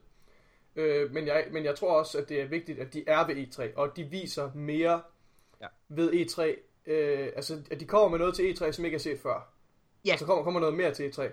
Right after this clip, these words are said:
Speaker 1: Det tror jeg
Speaker 2: Helt
Speaker 1: absolut er nødvendigt.
Speaker 2: Helt
Speaker 1: Og det er
Speaker 2: enig.
Speaker 1: på grund af, at vi skal have, ud og hente P C community. Og jeg tror også, det er det, der kommer til at ske, fordi de jo netop snakker om,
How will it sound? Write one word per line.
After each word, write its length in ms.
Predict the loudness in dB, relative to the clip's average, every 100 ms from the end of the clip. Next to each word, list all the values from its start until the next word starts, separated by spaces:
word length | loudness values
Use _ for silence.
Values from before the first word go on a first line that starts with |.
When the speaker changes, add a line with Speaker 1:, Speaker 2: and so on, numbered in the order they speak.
| -4
Speaker 1:
Det 100 | -4
tror 200 | 4 6
jeg 100 | 6 4
Speaker 2:
Helt 120 | 2
Speaker 1:
absolut 520 | 2 2 -4 -4 -6 -6
er 60 | -6
nødvendigt. 480 | -4 -6 -8 -12 -14 _ _ -6
Speaker 2:
Helt 100 | 2
Speaker 1:
Og 60 |
det 100 | 6
er 40 | 6
Speaker 2:
enig. 120 | 6
Speaker 1:
på 80 | 2
grund 220 | 2 4
af, 260 | 2 2 -4
at 80 | -8
vi 60 |
skal 260 | -6 -4 -4
have, 160 | -2
ud 100 | 0
og 60 | 0
hente 180 | 0 -2
P 80 | 2
C 300 | 0 0 -8
community. 360 | -8 -6 -8 -12 -20 _ _ _
Og 100 | 0
jeg 100 | 2
tror 180 | 4 4
også, 100 | 6
det 100 | 2
er 40 |
det, 60 | 0
der 60 | -2
kommer 160 | -4
til 100 | -4
at 60 | -6
ske, 320 | -4 -6 -8
fordi 180 | -8 -6
de 60 | -2
jo 80 | 0
netop 240 | 2 0
snakker 280 | 0 0 0
om, 240 | -2 -6